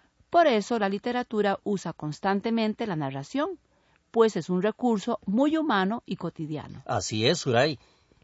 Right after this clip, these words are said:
Speaker 2: Y cuando se narra, se recurre a varios elementos básicos que generalmente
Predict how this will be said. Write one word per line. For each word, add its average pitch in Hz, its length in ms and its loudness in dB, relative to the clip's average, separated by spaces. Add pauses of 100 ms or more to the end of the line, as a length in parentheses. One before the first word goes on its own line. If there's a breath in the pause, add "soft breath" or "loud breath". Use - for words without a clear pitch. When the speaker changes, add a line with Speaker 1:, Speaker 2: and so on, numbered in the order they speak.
(280)
Speaker 2:
Y 190 120 2
cuando 123 340 2
se 117 140 0
narra, 190 420 4 (320 soft breath)
se 151 220 8
recurre 202 760 4
a 113 140 0
varios 175 480 6
elementos 123 640 0
básicos 135 480 4
que 104 140 -8
generalmente 120 760 -2